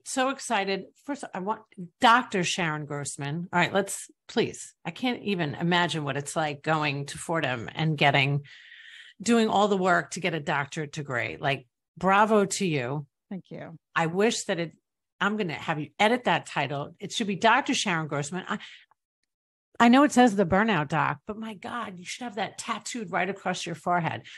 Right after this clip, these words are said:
Speaker 1: You have worked very hard to get to where you are today, to do what you're doing today. And you are an example for so many that you have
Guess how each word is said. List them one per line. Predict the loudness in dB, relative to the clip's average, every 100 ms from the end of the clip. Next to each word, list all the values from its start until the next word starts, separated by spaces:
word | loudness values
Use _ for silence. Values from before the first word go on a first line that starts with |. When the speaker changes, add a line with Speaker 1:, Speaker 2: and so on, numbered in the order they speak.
| 2
Speaker 1:
You | 6 6
have | 6
worked | 4 4
very | -2 -6 0 6 8 8 6
hard | 4 4 4 0 -6 -20 _ _ -8
to | -4
get | -4
to | -6 -8
where | -6 -4
you | -4 -2
are | -2 -2
today, | -4 -8 -8 -8
to | -8
do | -6 0 2
what | 4 2
you're | 0
doing | 0 -2 -2 -4
today. | -4 -2 -2 -2 -8 -20 -20 -20 -8 -2
And | -2 -2
you | -2 2
are | 2
an | 2
example | -2 -2 -2 -2 -4 -8
for | -8 -6
so | -2 2 2
many | 2 0 -2 -8 -8
that | -8 -4
you | 2
have | 2 2